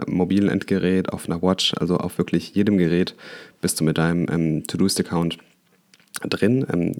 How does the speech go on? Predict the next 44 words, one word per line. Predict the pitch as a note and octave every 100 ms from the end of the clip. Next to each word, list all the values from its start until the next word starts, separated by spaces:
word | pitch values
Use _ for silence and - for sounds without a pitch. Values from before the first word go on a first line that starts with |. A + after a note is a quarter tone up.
| -
ganz | G#2
tolles | - F#2+
System. | F#2 - G#2 A2+ A2+ - - - _
Es | G#2+
ist | G2+
auch | A#2+
wirklich | A2 A2+ G2+ F#2+ - _ _ _ -
sehr, | F#2+ G#2
sehr | G#2 F2+
günstig. | G2+ B2 - F#2+
Also | F#2 F#2
man | F2 E2+ D#2+
kann | - G2+
mit | G2+ F#2
der | F2+ E2+
Gratis-Version, | - - A2+ - - E2+ E2 F2+
die | -
ich | - -
lange | F2 F2+
Zeit | - E2+
hatte, | F#2+ G2+ G2+
enorm | F#2 F2+ G#2
viel | G#2 F#2+ F#2+
schon | - E2
machen. | F#2+ - A2 - - - - - -
Und | F#2
mit | F2
der | F2
Premium-Version, | - G2 G2+ F#2+ F#2 F2+ F2 F2 E2+ - -
ich | -
müsste | A2+ A2
mal | G2
wieder | F2+
reinschauen, | F2 F2+ - F2+
weil | E2+
ich | E2
jetzt | E2 -
Todoist | E2 E2+ F2
lange | - F#2+
Zeit | F#2 -
nicht | F2+
mehr | -
benutzt | E2+ F#2+ -
hab, | G2 -